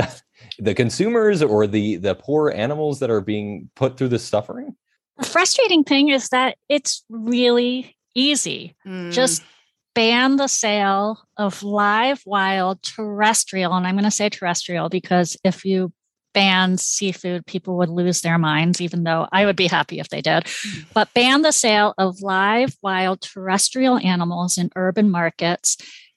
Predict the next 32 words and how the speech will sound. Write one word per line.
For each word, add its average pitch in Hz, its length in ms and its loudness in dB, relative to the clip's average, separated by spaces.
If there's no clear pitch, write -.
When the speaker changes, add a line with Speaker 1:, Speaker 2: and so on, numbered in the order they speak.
Speaker 2:
and 190 180 4
the 180 60 2
commercial 202 720 0
breeding, 196 840 0
um, 165 460 2
of 180 320 2
wild 151 300 0
animals, 156 540 -10
ter-, 180 280 2
again, 175 280 2
terrestrial 156 680 -8
wild 165 280 -6
animals. 165 340 -6
It, 202 260 0
it 220 140 4
would 220 140 2
be 185 280 2
eas-, 208 340 2
fairly 254 520 2
easy 254 440 -4
to 254 140 -2
do. 269 560 -2
It 190 280 -2
wouldn't 233 260 0
cost 220 380 -4
that 220 160 -4
much - 280 -8
money. 208 440 2
Um, 185 400 0
China, 226 420 4
when 233 180 4
they 202 220 2